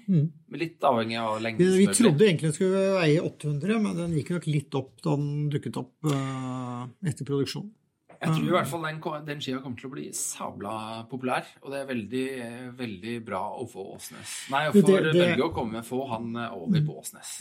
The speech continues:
Speaker 1: det
Speaker 2: Nei.
Speaker 1: som for så vidt ikke er så Børge, men som er interessant, men er at, eh, det er en ski som er smal nok til å gå inn i et preppa spor.
Speaker 2: Ja.
Speaker 1: Eh, og det gjør det litt interessant, for det er jo veldig ofte du liksom går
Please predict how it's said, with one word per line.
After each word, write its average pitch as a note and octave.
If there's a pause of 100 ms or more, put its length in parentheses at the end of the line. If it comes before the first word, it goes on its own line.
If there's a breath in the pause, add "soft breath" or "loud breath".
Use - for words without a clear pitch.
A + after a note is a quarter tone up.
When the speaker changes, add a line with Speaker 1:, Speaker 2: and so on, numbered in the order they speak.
Speaker 1:
det D#3+
Speaker 2:
Nei. D#3
Speaker 1:
som F#3
for E3
så E3
vidt D3+
ikke D#3+
er C#3+
så C#3+ (100)
Børge, C3+
men C#3+
som D3+
er C3
interessant, B2
men G#3+
er C3+
at, B2+
eh, C3
det C#3+
er B2
en B2+
ski C3
som C#3+
er B2
smal A#2+
nok B2+
til D3+
å B2+
gå C3+
inn A#2+
i C#3
et D3
preppa D3
spor. G#3 (200)
Speaker 2:
Ja. G#2
Speaker 1:
Eh, D#3
og C#3+
det C#3+ (160)
gjør B2
det F3+
litt F3
interessant, D#3
for F#3
det D#3+
er C3+
jo E3+
veldig C3
ofte C3
du D#3
liksom D#3 (920 loud breath)
går C3+